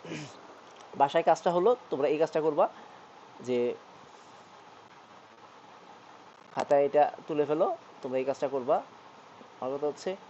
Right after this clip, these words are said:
তোমরা ম্যাথমেটিশিয়ানদের বিশ্বাস করো না, তোমরা এই কাজটা করবা, এইটার বর্গ বের করবা। ওকে, তাহলে এটা একটু যদি তুমি omega ধরো, তাহলে omega স্কয়ার দেখো তুমি কি পাও,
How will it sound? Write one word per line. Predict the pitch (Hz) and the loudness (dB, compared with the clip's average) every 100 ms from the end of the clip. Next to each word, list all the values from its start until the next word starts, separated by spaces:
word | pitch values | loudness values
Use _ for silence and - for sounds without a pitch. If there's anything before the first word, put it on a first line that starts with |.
| - - - - | -20 -20 -14 -4
তোমরা | 139 147 | 0 2
ম্যাথমেটিশিয়ানদের | 143 147 160 151 151 | 2 -2 -10 -8 -6
বিশ্বাস | 139 120 147 | -8 -8 -10
করো | - 156 160 | -2 -2 0
না, | 185 | -4
তোমরা | 143 127 - | -6 -8 -6
এই | 135 | -8
কাজটা | 123 110 | -8 -10
করবা, | 98 - - | -12 -14 -8
এইটার | 135 127 120 | -6 -4 -2
বর্গ | 131 143 | 0 0
বের | 131 113 | 0 -2
করবা। | 104 87 - - - - - - - - - - - - - - | -6 -12 -18 -20 -20 -20 -20 -20 -20 -20 -20 -20 -20 -20 -18 -12
ওকে, | 113 117 - - - - | -12 -14 -20 -20 -20 -10
তাহলে | - 139 | -4 -2
এটা | 156 165 | 0 0
একটু | 160 180 | 0 0
যদি | 156 180 | 0 -2
তুমি | 185 190 | 0 0
omega | 160 156 160 180 | 2 2 4 2
ধরো, | 139 135 139 240 - - - | 2 2 2 0 -4 -20 -8
তাহলে | 143 139 | -4 -2
omega | 147 160 | -2 -2
স্কয়ার | 156 - 151 | -2 -2 0
দেখো | 131 151 | 0 -4
তুমি | 127 127 - | -6 -10 -10
কি | 220 | -2
পাও, | - | 0